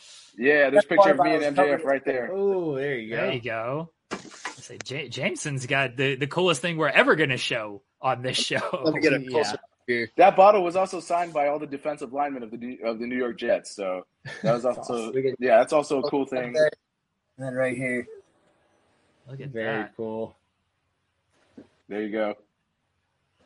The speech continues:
Speaker 4: Guys,
Speaker 1: Coolest thing
Speaker 4: we
Speaker 1: in my
Speaker 4: will
Speaker 1: room is, uh,
Speaker 3: Yeah.
Speaker 1: is this hundred and twenty inch screen right here
Speaker 3: Yeah, that's
Speaker 4: Jeez.
Speaker 3: yep.
Speaker 1: with the laser, Sony laser theater projector that they use in cinemas.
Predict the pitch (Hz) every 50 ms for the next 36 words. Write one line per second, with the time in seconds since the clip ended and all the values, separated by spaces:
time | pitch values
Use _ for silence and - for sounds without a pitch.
0 | _ _ _ _ _ _ _ _ _ _ _ _ _ _ _ _ _ _ _ _
1 | _ _ - - 147 156 170 180 185 185 - - 196 170 175 170 180 180 185 185
2 | 185 185 185 185 185 165 151 143 135 143 139 131 127 123 117 113 - - 135 123
3 | 113 - _ _ _ _ _ _ - 131 127 135 147 139 - 160 156 160 160 151
4 | 151 139 143 151 147 143 143 143 139 127 - - - 139 135 131 120 117 113 107
5 | 110 110 107 107 107 - _ _ - 135 131 123 110 110 113 113 135 156 139 113
6 | 104 117 113 90 78 - - - - 110 110 117 113 - 131 131 131 147 135 135
7 | 143 147 139 147 147 143 139 135 - 143 - - 147 143 147 147 139 135 139 139
8 | 139 139 127 - 139 131 127 120 - 127 113 123 123 120 - 123 107 113 90 104
9 | 113 120 127 127 117 123 113 - - 131 120 113 107 104 104 104 - -